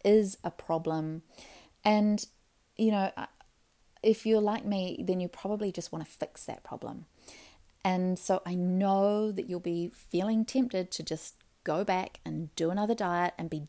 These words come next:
done with that weight. Like, "I'll just eat really good for the next six weeks and I'll just, you know, only eat two hundred calories a day and lose this weight." Or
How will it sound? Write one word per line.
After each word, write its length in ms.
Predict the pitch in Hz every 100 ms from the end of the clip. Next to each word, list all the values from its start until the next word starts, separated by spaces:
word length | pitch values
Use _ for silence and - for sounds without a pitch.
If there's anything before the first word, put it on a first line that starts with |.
| -
done 280 | 185 190 190
with 180 | 185 -
that 180 | 170
weight. 220 | 151 143 -
Like, 160 | 156 -
"I'll 80 | 165
just 340 | 226 226 - - - - _ -
eat 180 | 247 226
really 220 | 214 208
good 260 | 185 175
for 160 | - 170
the 80 | 170
next 440 | 170 - - -
six 280 | - - -
weeks 300 | 165 160 -
and 140 | 160
I'll 100 | 151
just, 280 | 156 156 - _ -
you 120 | 190
know, 260 | 147 160 185 - - - - _ _ _
only 320 | 226 240 226
eat 160 | 208 - - -
two 140 | -
hundred 200 | 254 226
calories 400 | - 220 214 202
a 60 | 185
day 320 | 180 165 151
and 340 | 147 147 151 165
lose 280 | 175 214 190
this 200 | 185 175
weight." 300 | 165 143 -
Or 140 | -